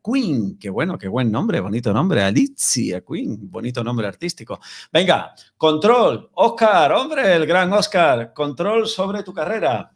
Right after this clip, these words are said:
Perfecto, Óscar, gracias, querido. Más, venga, más. Aquí hay que participar. Autogestión. Florencia, muchas gracias, Florencia Pereira. Venga, así anclamos. Controla tu carrera, dice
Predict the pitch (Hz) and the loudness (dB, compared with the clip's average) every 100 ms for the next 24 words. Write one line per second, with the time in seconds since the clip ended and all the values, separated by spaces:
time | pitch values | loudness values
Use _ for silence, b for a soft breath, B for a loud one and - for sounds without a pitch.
0 | _ _ _ _ - 117 - 185 190 175 | _ _ _ _ 0 2 4 2 4 4
1 | 190 185 151 107 113 170 202 185 170 123 | 4 4 2 2 0 0 2 2 0 0
2 | 131 160 175 127 98 B B - 151 208 | -2 0 2 2 0 B B -2 2 4
3 | 127 - - _ _ - 123 120 160 120 | 2 -6 -14 _ _ -4 0 2 2 0
4 | - - - _ _ _ _ _ _ _ | -8 -10 -16 _ _ _ _ _ _ _
5 | _ _ _ _ _ _ - - 131 117 | _ _ _ _ _ _ -14 -6 -4 0
6 | 175 190 185 175 160 160 151 185 180 147 | 2 2 0 -2 -2 -4 -4 0 0 0
7 | 165 147 147 151 143 123 196 214 170 98 | 0 -2 0 -2 -4 -2 0 2 0 -2
8 | 87 - - 123 170 180 185 160 120 135 | -10 -14 -6 -2 -2 -2 0 2 2 -2
9 | 135 165 170 165 156 135 120 123 147 131 | -2 -2 -2 0 0 0 -4 -4 -4 -4
10 | 139 135 143 143 127 110 B B B B | -4 -2 -2 0 -2 -2 B B B B
11 | B - _ - - - - _ _ _ | B -20 _ -16 -16 -20 -20 _ _ _
12 | _ - 156 127 87 - _ _ - 123 | _ 0 2 2 0 -10 _ _ -8 -2
13 | 175 170 170 180 170 127 98 - 160 143 | 0 0 2 2 4 2 0 -2 0 0
14 | 135 170 185 185 175 139 175 165 139 123 | 0 0 0 -2 -6 -2 0 2 0 0
15 | 147 135 170 165 160 147 135 120 | -2 0 2 2 4 4 2 -2